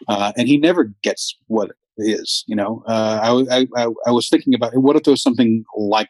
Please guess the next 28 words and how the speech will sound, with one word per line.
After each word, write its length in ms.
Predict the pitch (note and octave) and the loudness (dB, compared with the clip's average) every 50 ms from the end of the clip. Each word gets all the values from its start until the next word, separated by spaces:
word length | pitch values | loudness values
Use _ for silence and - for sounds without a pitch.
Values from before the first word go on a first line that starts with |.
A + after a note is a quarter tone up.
| _ - | _ -4
the 80 | A2 G2+ | -2 -2
Necronomicon 640 | G2 G2 - - F#2 G2 G2 - - - - - - - | -2 -2 -4 -6 -6 -6 -8 -8 -10 -12 -12 -12 -12 -10
or 80 | - | -8
some 240 | - - - G#2+ G#2 | -6 -4 -2 -2 -2
kind 160 | - G#2 G#2 | -2 -2 -2
of, 60 | G2 | -2
like, 180 | G2 G2+ G2 - - | -2 -4 -4 -4 -4
magical 460 | G2 G2 G2+ G2+ G2 G2+ G2 - G2+ | -4 -2 -2 -2 -2 -4 -6 -6 -8
occult 340 | G2 - - - - - - - | -8 -6 -6 -8 -8 -8 -8 -10
book, 160 | F#2 - - - _ - - - - _ _ _ _ - | -12 -12 -12 -18 _ -20 -20 -20 -20 _ _ _ _ -8
uh, 180 | G2+ G2 G2 G2 | -6 -4 -4 -4
that 200 | F#2+ G2 A2 - | -2 -4 -2 0
actually 440 | - A#2 A#2 - - - A#2 A2 G#2+ | 0 0 0 -2 -4 -2 -2 0 0
worked? 400 | G2 G2+ G#2 F2+ - - - - _ _ _ _ _ _ _ | 0 -2 -6 -6 -8 -12 -18 -20 _ _ _ _ _ _ _
And 460 | - A2+ A2 A2 A2 A2 G#2+ G#2+ G#2 - - _ - - _ _ _ _ | -2 0 0 2 2 0 0 -2 -4 -6 -10 _ -20 -20 _ _ _ _
if 240 | - A#2+ A2+ - - | -2 -2 -2 2 4
you 160 | C3 C3 B2+ | 6 6 6
just 260 | A2 - B2+ A#2 - | 4 2 -2 -2 -2
kind 180 | - A2+ G#2+ A2 | -2 0 0 0
of 160 | G#2+ G2+ - - - _ _ - - | 0 -4 -8 -18 -20 _ _ -12 -8
skirt 680 | - - - - - - _ - - D3 D3 C#3+ A#2 | -6 -4 -2 -4 -4 -6 _ 2 4 4 4 4 2
the 120 | B2 A#2+ A2+ | 2 2 4
out-, 220 | A#2 A#2+ A#2 - - - - | 2 2 0 -4 -8 -4 -2
outside 440 | A#2 A#2 A2+ - - A#2+ A2+ G#2+ G2+ | -2 -2 0 0 0 0 0 0 -2
of 80 | G2+ - | -8 -12
it 140 | - - - - _ _ _ _ _ _ _ _ _ _ - | -14 -16 -16 -16 _ _ _ _ _ _ _ _ _ _ -2
and 140 | A2+ G2+ G#2 | -2 0 -2
it 100 | G2 | -2